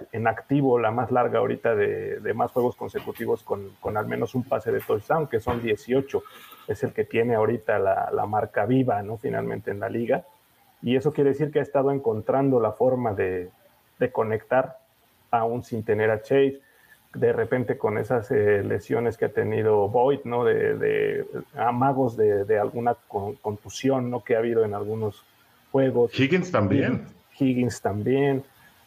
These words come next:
Speaker 1: Entonces sí se ha encontrado la forma de, de,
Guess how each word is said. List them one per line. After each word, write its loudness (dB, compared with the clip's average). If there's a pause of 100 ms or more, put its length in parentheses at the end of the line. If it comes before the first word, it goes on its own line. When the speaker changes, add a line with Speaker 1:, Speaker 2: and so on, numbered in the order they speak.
Speaker 1:
Entonces -2
sí 0 (120)
se 2
ha 2
encontrado 2
la 4
forma 2
de, 0
de, -2